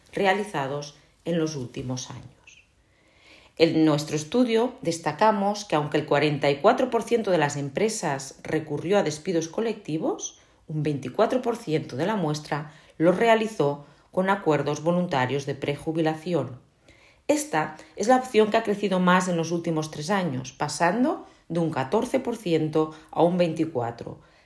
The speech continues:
Cada vez hay más empresas que están utilizando esta opción, que sin duda contribuye a generar par-, paz social y a transmitir una buena imagen de compañía.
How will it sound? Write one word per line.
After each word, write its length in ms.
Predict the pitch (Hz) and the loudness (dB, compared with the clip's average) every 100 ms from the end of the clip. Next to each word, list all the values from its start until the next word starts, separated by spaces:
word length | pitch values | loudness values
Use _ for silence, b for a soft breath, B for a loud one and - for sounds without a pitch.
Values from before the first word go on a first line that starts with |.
| - | -8
Cada 260 | 135 117 123 | -6 -4 0
vez 440 | 180 330 - - - | 2 2 -2 -10 -4
hay 140 | 165 | -2
más 180 | 156 180 | 0 -2
empresas 520 | 170 156 156 185 180 | -2 -2 -2 -2 -2
que 80 | - | -6
están 240 | - 180 | -2 -2
utilizando 500 | 190 208 196 190 185 | 0 -2 0 -2 -2
esta 160 | 196 196 | -4 -6
opción, 560 | 190 - 160 135 127 - | -6 -4 -2 -2 -6 -8
que 80 | - | -8
sin 260 | 131 127 | -4 -4
duda 360 | 131 185 294 - - B B _ | -2 0 0 -2 -10 B B _
contribuye 760 | 254 240 226 175 196 226 302 330 B B B - | 0 2 0 0 2 2 0 -2 B B B -12
a 80 | |
generar 640 | 156 151 147 143 190 - - _ _ _ _ _ | -8 -4 0 2 2 0 -16 _ _ _ _ _
par-, 320 | 202 214 214 - - | 2 2 0 -8 0
paz 280 | 214 214 - | 2 2 -2
social 560 | 214 220 180 160 165 165 B B | -6 -4 0 2 2 -4 B B
y 100 | 135 | -6
a 100 | 131 | -2
transmitir 760 | 180 214 214 - 165 165 - B B | -2 0 -2 -2 0 -2 -4 B B
una 260 | - 180 196 | -2 2 4
buena 540 | 170 160 151 147 - | 4 4 2 0 -4
imagen 580 | 180 175 - - 139 139 | -4 0 0 -2 -4 -4
de 100 | 143 | -4
compañía. 680 | 139 123 120 110 107 - | -4 -6 -8 -10 -12 -16